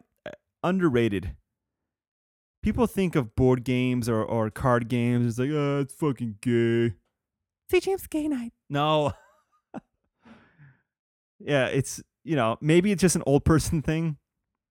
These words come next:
Speaker 1: But it's pretty goddamn fun to have your friends come over. You just, you know, have some food out. Oh, by the way. <laughs> Oh, by the way. Speaking of, my wife. My wife. Um, and I helped her,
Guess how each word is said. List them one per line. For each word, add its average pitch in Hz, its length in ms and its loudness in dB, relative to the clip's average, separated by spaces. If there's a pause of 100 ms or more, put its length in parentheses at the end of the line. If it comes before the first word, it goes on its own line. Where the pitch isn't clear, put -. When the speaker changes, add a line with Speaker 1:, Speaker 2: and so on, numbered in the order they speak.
(760)
Speaker 1:
But 147 140 0
it's 160 80 4
pretty 226 160 -2
goddamn 143 340 2
fun 151 160 0
to 135 60 2
have 123 100 2
your 117 100 -2
friends 127 280 -2
come 139 120 -2
over. 131 200 4
You 117 100 2
just, 110 180 -2
you 127 80 0
know, 101 80 0
have 113 140 0
some 104 140 -6
food 120 200 -2
out. 113 220 0
Oh, 98 220 -2
by 90 160 -6
the 78 100 -8
way. 80 380 -10
<laughs> - 560 -20
Oh, 139 240 -12
by 113 220 -10
the 117 120 -18
way. 127 440 -12 (720)
Speaking 113 580 -12 (100)
of, - 560 -8 (800)
my 90 260 -6
wife. 92 600 -8 (1120)
My 85 220 -10
wife. 78 480 -12 (1400)
Um, 80 420 -10
and 143 120 -4
I 175 40 -2
helped 110 300 -4
her, 95 160 -10